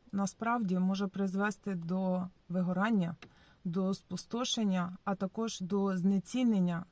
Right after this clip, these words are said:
своїх дій, своїх думок, своїх властивостей. Бо насправді ні, жодна людина не може все.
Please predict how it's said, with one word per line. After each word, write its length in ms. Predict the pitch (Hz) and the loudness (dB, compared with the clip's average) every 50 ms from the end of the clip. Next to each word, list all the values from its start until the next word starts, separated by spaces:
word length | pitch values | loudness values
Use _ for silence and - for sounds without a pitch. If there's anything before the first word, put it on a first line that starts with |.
| - - | -20 -20
своїх 580 | - - - 190 185 180 185 185 185 175 - - | -14 -8 -4 -2 0 2 2 2 0 0 -2 -4
дій, 360 | 180 160 190 226 240 254 254 | -4 -2 0 0 0 0 -2
своїх 500 | 233 - - 180 180 180 185 196 185 - | -2 -4 -4 -2 -2 0 0 0 -2 -4
думок, 520 | 175 170 160 180 180 190 214 247 247 - - | -4 -2 0 2 4 4 4 2 0 -2 -6
своїх 500 | - - 190 202 202 220 233 220 - - - - - - - - | -6 -2 0 0 2 2 0 -2 -6 -12 -20 -20 -20 -18 -8 -4
властивостей. 800 | 196 214 220 - - 254 240 214 190 180 - - - 170 175 - - _ - - - - - - | -2 -2 0 0 -2 -2 0 0 -2 -2 -4 -6 -6 -6 -6 -8 -12 _ -20 -20 -20 -20 -12 -8
Бо 320 | - 165 190 196 196 190 | -4 -2 0 0 2 2
насправді 840 | 190 196 202 190 - - 247 254 262 247 214 190 220 220 214 196 - - _ _ _ _ _ _ _ - | 2 2 2 0 0 2 4 4 4 4 4 2 2 2 2 0 -2 -8 _ _ _ _ _ _ _ 0
ні, 340 | 208 208 214 220 226 233 214 - | 2 4 6 6 4 4 2 0
жодна 500 | 208 180 202 254 262 220 202 208 202 190 | 0 0 0 2 2 2 2 2 2 2
людина 540 | 190 196 185 180 233 254 277 269 220 185 - | 2 2 2 2 2 2 2 2 2 2 2
не 140 | - 190 196 | 2 4 4
може 300 | 214 214 214 202 190 208 | 4 4 2 2 0 -2
все. 360 | 190 - - - 208 180 170 | -4 -4 -2 -2 -2 -2 -2